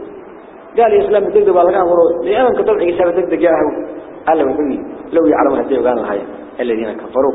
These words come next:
كوا قالوا حين وقتك لا يكفون أين كعلين عن وجوه وجه حق النار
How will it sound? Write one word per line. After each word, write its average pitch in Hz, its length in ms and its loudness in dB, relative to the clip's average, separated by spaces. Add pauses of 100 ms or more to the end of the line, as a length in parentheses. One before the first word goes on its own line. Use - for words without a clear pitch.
كوا 135 100 -2
قالوا 107 380 -2 (360)
حين 170 220 0
وقتك 147 540 0 (320)
لا 165 120 2
يكفون 156 760 0 (180)
أين 147 260 0
كعلين 147 760 0 (100)
عن 175 120 4
وجوه 185 440 2 (460)
وجه 180 200 2
حق 190 280 -4 (480)
النار 196 260 0